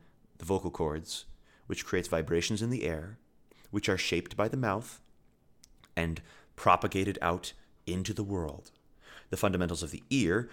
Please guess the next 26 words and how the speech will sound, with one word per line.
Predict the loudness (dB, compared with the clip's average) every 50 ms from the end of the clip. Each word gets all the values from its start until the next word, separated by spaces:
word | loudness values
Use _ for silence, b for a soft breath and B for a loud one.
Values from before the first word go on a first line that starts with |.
| B B 0
are | 0 2
that | 2 2
it | 0 -2 0
picks | -2 -2 -2 -2 -4
up | -4 0
vibrations | 0 0 2 4 2 2 2 2 -2 -4 -4 -6 -8
through | -6 -6 -6 -4
the | -2 -2 -2 -2
air | -2 -2 0 -2 -2 -4 -6 B B B B B
at | B 2 2 4
certain | 0 2 0 0 0 0 -4
frequencies | 0 2 0 0 2 -2 -4 -4 -4 -4 -4 -2 -4 -6 B B B B
and | -2 -2 -2 -2 -4 -8 -12
translates | -6 -4 -2 0 0 0 0 0 0 0
them | -2 0 0 0 -2 -4 -6 -6
into, | -6 -4 -4 -4 -4 -2 -2 -2 -4 -6 B B B B B B B -20 -20 _ _ _ _ -20 -20 -20 -20 -6
well, | 0 2 2 2 2 0 -4 -14 -20 _ _ _ _ _ _ _ -20 _ _ _ _ -20 _ _ _ _ _ _ -8
sound. | -6 0 4 4 6 6 4 2 0 -2 -4 -8 -14 _ _ -20 -20 b b b b b _ _ _ _
And, | -2 -2 -2 -2 -4 -4
and | -4 -4 -4 -4 -6
the | -6 -2
miracle | 0 2 2 2 2 2 2 2 4
of | 2 0 0 -2 B B B B B B _
the | -6 -4
human | 0 0 0 2 2 0 -2 -2 -4 -8 -14 -8
design | -6 -4 -4 -2 -2 0 2 2 0 0 -2 -4 -6 -6 -8